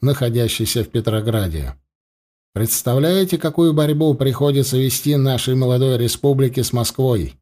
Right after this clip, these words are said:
Недавно нам повезло. Мы смогли арестовать двух русских связных и раскрыть одну конспиративную квартиру, где в ходе обыска нашли не только пачки эстонских марок, но и оружие и взрывчатку. Поверьте,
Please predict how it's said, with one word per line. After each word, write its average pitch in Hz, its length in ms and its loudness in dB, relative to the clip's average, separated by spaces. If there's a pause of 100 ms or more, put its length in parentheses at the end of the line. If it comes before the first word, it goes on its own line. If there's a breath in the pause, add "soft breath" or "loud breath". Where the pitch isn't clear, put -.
(520)
Недавно 156 560 2
нам 135 200 2
повезло. 160 600 0 (160)
Мы 85 160 -4
смогли 113 360 0
арестовать 131 760 0
двух 104 260 -2
русских 127 420 -2
связных 147 680 -2 (320)
и 113 60 -4
раскрыть 123 540 -2
одну 139 280 0
конспиративную 135 840 0
квартиру, 123 680 0 (380)
где 90 220 0
в 135 60 0
ходе 139 300 2
обыска 156 420 2
нашли 135 340 2
не 139 140 4
только 165 360 0
пачки 131 440 0
эстонских 123 580 -2
марок, 123 540 0 (380)
но 135 180 2
и 170 40 4
оружие 165 600 4
и 139 200 0
взрывчатку. 120 880 -2 (540)
Поверьте, 101 580 0